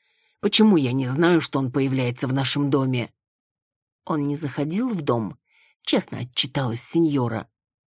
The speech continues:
Он телефонировал Ритане Алисии и пригласил ее на прогулку.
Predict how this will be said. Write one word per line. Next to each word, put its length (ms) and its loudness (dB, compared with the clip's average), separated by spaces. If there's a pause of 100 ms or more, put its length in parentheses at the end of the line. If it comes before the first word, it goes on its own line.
(140)
Он 180 -4
телефонировал 840 -2
Ритане 440 0
Алисии 800 -4 (420)
и 80 2
пригласил 560 0
ее 200 2
на 120 -2
прогулку. 720 -6